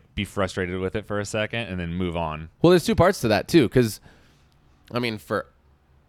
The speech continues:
Speaker 2: say it's you and I, right? And we see that, and it's like, "Okay, well, if this, if this next level thing could happen, and this person for sure could do it really amazing, then all these things can happen for other people."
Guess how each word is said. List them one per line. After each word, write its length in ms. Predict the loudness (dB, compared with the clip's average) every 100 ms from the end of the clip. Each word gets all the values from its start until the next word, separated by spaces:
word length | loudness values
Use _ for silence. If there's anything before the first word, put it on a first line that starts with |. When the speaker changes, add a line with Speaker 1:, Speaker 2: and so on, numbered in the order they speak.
| -20 -20 -16
Speaker 2:
say 220 | -4 -2
it's 140 | 0 -2
you 120 | -4
and 120 | -2
I, 160 | -2 -2
right? 260 | -2 -4 -6
And 100 | -6
we 80 | -6
see 280 | 0 2 4
that, 360 | 6 6 2 0
and 80 | 0
it's 100 | 2
like, 140 | 4
"Okay, 240 | 4 4
well, 180 | 4 4
if 140 | 4 4
this, 360 | 2 2 -12 -16 _ -20 -20 _ -2
if 140 | 2
this 160 | 2 2
next 320 | 0 0 2
level 220 | 2 2
thing 220 | 2 0
could 120 | 2 4
happen, 520 | 2 2 -2 -2 -4
and 160 | -2 0
this 120 | 2
person 380 | 2 2 0 -2
for 140 | -2
sure 220 | 2 2
could 160 | 2 2
do 100 | 2
it 80 | 4
really 200 | 2 2
amazing, 500 | 2 0 0 -6 -12 _ _ _ _ _ 0
then 160 | 4
all 160 | 6 4
these 220 | 2 -4
things 320 | -6 -8 -8
can 100 | -8
happen 300 | -8 -6 -8
for 180 | -6 -6
other 140 | -6
people." 400 | -8 -12 -12 -20